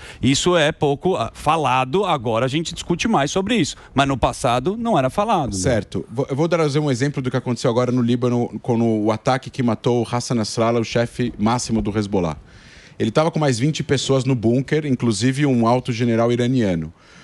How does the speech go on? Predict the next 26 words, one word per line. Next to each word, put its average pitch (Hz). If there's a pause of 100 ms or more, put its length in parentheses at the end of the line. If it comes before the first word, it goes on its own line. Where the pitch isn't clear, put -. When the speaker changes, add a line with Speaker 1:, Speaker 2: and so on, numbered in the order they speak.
(200)
Speaker 2:
Morreram 147
nesse 143
ataque 131 (600)
vinte 135
e 143
cinco 156
pessoas 135
da 113
alta 151
cúpula 143
do 120
Hezbollah. 107 (160)
O 131
valor 131
agregado 120
da 110
vantagem 143
militar 120
de 98
eliminar 117
o 156
líder 135
do 107
Hezbollah 98 (100)
é 131
altíssimo. 151